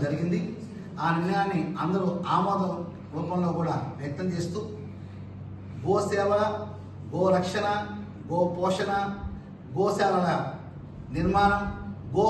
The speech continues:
వధశాలల నిర్మూలన, గోవును జాతీయ ప్రాణిగా ప్రకటించే విధానంతో మరి సామాన్యులకు కూడా గోసేవ యొక్క విశిష్టతను తెలియపరుస్తూ దానికి కొన్ని యుగల గీతాలను కూడా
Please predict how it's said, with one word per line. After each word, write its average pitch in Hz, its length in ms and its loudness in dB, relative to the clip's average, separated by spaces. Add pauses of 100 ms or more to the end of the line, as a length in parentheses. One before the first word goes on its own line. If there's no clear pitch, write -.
(120)
వధశాలల 180 540 4 (600)
నిర్మూలన, 202 520 2 (560)
గోవును 208 360 6 (420)
జాతీయ 202 400 4
ప్రాణిగా 190 380 2 (400)
ప్రకటించే 180 480 0 (160)
విధానంతో 196 540 4 (560)
మరి 165 200 2 (420)
సామాన్యులకు 208 760 4
కూడా 202 200 4 (540)
గోసేవ 220 400 4 (120)
యొక్క 196 220 0
విశిష్టతను 208 540 -2
తెలియపరుస్తూ 202 680 2 (520)
దానికి 185 360 2
కొన్ని 180 260 2 (520)
యుగల 220 280 2
గీతాలను 196 480 2
కూడా 185 180 2